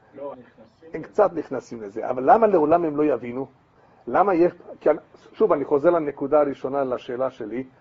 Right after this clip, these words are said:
Speaker 2: מדוע יש פה כל כך הרבה בלבול? כי כל זמן שהמדע לא,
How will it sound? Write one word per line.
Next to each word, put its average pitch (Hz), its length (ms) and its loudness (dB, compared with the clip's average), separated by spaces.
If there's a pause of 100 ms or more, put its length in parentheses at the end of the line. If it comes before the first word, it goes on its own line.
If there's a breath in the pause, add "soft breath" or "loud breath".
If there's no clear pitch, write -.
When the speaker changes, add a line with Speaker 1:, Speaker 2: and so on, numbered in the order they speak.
(120 soft breath)
Speaker 2:
מדוע 131 260 -2
יש 139 120 -8
פה 127 120 -12
כל 117 180 -8
כך 117 180 -6
הרבה 107 200 -6
בלבול? 98 400 -14 (360)
כי 156 240 0 (440)
כל 240 240 6
זמן 208 360 0
שהמדע 139 880 -2 (180)
לא, 123 260 -8